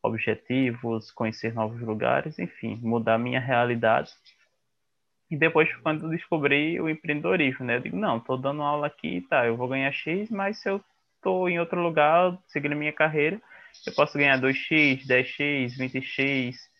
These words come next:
ou nenhum X, né? Mas o risco é meu, porém, eu preciso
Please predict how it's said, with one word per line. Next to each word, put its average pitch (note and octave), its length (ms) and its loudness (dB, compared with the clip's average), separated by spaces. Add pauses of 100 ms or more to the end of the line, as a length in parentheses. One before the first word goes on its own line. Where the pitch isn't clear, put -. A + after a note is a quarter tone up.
(400)
ou D#3+ 180 6
nenhum F#3 280 -2
X, B2+ 400 -2
né? B2+ 200 -4 (240)
Mas C3 600 4
o D#3 100 2
risco C#3 380 -2
é D#3 80 4
meu, D3 640 2 (180)
porém, C3+ 800 0
eu C#3 100 -6
preciso C#3 680 -6